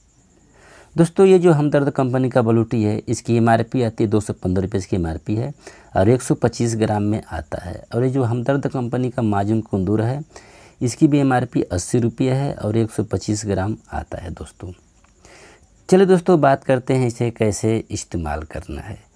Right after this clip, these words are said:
जो छोटे बच्चे हैं यानी पाँच साल से जो ऊपर के बच्चे होते हैं, जो छोटे बच्चे होते हैं, उनको आप ये दो से तीन ग्राम की मात्रा में आप शाम को दूध से दे सकते हैं, दूध या पानी से भी दे सकते हैं।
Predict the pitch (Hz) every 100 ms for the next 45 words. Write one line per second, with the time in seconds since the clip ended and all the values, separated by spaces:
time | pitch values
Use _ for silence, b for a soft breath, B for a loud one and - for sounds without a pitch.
0 | b b b b b b b b b _
1 | _ _ 123 180 190 185 - 156 160 156
2 | 123 - 131 123 117 120 117 - 107 107
3 | 117 107 113 104 104 95 104 90 92 90
4 | - 98 87 85 92 90 87 - 82 92
5 | 85 82 95 90 82 - 90 92 110 -
6 | b b b b 143 151 170 175 170 170
7 | 160 165 147 _ - - _ _ 127 120
8 | 156 156 156 123 - 151 151 127 127 127
9 | 120 131 117 110 110 110 110 - - 101
10 | 98 110 107 98 95 - 90 82 78 -
11 | - - 101 127 147 160 160 120 127 -
12 | 120 110 107 107 101 120 123